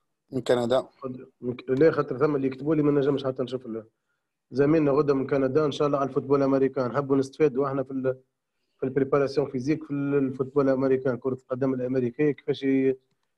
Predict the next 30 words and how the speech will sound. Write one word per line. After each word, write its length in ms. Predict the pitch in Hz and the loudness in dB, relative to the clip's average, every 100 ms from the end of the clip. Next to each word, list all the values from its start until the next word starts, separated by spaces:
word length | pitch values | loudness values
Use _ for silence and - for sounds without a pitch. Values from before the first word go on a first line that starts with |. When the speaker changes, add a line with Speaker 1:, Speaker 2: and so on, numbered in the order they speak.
| _ | _
Speaker 2:
كيفاش 380 | - 127 143 - | -8 0 0 2
يخدموا. 420 | 151 165 180 196 | 0 0 0 0
نحاولوا 360 | 170 202 190 160 | 2 2 2 2
كان 160 | 170 | 0
ثم 220 | 160 165 151 | 2 0 0
ترانسفير 520 | 151 143 139 160 127 | 0 0 0 0 0
نتاع 220 | 120 120 | -2 -2
حاجة 220 | 143 131 | -2 -2
باش 140 | 127 131 | -4 -8
نخدمها 440 | 123 139 135 127 - _ _ _ _ _ | -4 0 0 -2 -8 _ _ _ _ _
في 100 | - | -6
الفوتبول، 560 | 139 131 127 143 160 156 | -2 0 2 4 4 4
آه، 520 | 156 151 147 147 143 - _ _ _ _ _ _ _ 143 | 2 4 2 0 -2 -8 _ _ _ _ _ _ _ -6
نستفادوا 400 | 131 - 143 143 | -4 0 2 2
منها، 180 | 131 | 0
علاش 260 | 113 131 117 | 0 -2 0
لا؟ 180 | 120 117 - _ _ _ _ | -2 -4 -10 _ _ _ _
وعندنا 300 | 131 160 160 | -2 2 2
حتى 220 | 156 156 | 0 0
إن 60 | 143 | 0
شاء 160 | 135 160 | 2 2
الله 120 | 143 | 2
بعده 320 | 139 135 127 | 0 -2 2
هو، 220 | 135 151 | 4 4
يعني 200 | 135 127 | 2 0
بعد 280 | 127 135 120 | -2 -2 -2
غدوة، 320 | 151 147 147 | -2 2 2
شكون 300 | 139 - 151 | 0 -2 -4
في 100 | 139 | -2
ال-، 480 | 143 139 139 135 131 | 0 2 2 2 0